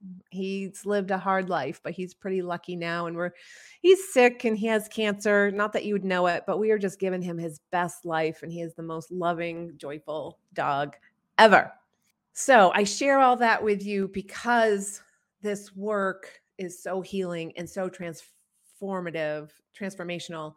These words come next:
and breakthroughs are possible for all of us. So I've been setting the container, just telling you about the breakthrough, and now we're gonna start to do some work. I want you to start keeping a judgment journal for the rest of this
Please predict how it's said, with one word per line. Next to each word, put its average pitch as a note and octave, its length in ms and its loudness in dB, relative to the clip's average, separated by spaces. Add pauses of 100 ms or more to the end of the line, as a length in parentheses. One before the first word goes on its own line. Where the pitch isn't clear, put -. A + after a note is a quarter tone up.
(880)
and D#3+ 520 -4 (520)
breakthroughs E3+ 500 -2
are D#3+ 60 -2
possible - 640 -10
for - 180 -4
all B2 140 0
of F#2 80 -4
us. - 320 -8 (520)
So G3 460 2
I've G#3 140 -2
been G#3 200 -4
setting C#4 380 -4
the C#4 100 -2
container, C#4 800 -4
just G3 320 -8
telling B3 360 -6
you A3 240 0
about A#3 360 0
the B3 60 0
breakthrough, A3 540 0
and G#3 160 -2
now G3 180 0
we're A3 100 0
gonna G3+ 200 -4
start G3 300 -4
to F3+ 100 -12
do F#3 120 -6
some F3 220 -10
work. B3+ 380 -2 (240)
I G#3+ 80 0
want B3 480 0
you B3 240 -2
to A3 80 0
start G#3+ 440 0
keeping G#3 380 -6
a G3+ 60 -2
judgment G3 500 -4
journal F#3 580 -6 (300)
for G3+ 160 -4
the F#3 120 -2
rest F#3+ 600 -2
of F#3+ 420 0
this F3+ 460 -4